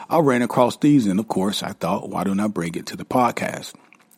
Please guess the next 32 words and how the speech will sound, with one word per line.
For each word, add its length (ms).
Guys, 260
if 40
this 140
is 60
your 120
first 280
time 200
listening 240
to 100
the 80
podcast, 680
welcome 320
aboard. 420
Please 260
go 180
ahead 220
and 80
subscribe 500
to 80
the 100
podcast 540
so 140
you 140
don't 180
forget 280
who 180
we 220
are 160
and 220
where 160
we 160
are. 220